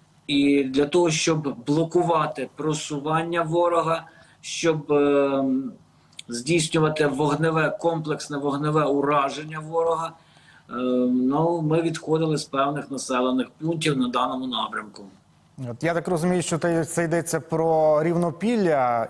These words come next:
Speaker 2: і чимало про нього говорили, про там важливість цього населеного, а, пункту, там, зокрема, про висоти, які там дозволяють росіянам,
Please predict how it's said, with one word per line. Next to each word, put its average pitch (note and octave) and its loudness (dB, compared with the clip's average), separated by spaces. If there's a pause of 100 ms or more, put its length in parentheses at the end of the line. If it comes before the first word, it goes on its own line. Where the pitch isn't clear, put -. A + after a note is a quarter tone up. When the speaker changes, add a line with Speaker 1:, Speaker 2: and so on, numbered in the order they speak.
Speaker 2:
і C3 -4
чимало D#3+ 0
про D3+ -2
нього D3+ 2
говорили, E3+ 2
про D3 2
там C3+ -2
важливість D#3+ 0
цього E3 -2
населеного, D#3 -2 (360)
а, C#3 -2
пункту, C3 0
там, B2 -4
зокрема, C3 -2
про C#3 0
висоти, E3+ 0
які D3 -2
там C#3+ -2
дозволяють C#3+ 0
росіянам, C#3 0